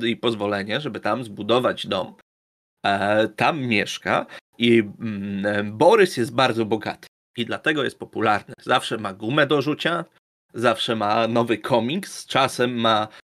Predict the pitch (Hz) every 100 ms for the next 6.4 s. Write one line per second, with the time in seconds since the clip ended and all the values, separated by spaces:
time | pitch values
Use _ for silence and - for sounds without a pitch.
0 | _ - 107 104 107 107 104 107 104 120
1 | 117 - 120 107 107 151 156 - 107 -
2 | 104 107 - 110 104 101 107 107 104 101
3 | 113 127 - 117 104 95 113 120 135 147
4 | 135 117 127 196 190 - 107 - - 123
5 | 135 151 - - 104 - 120 120 120 131
6 | 127 113 113 135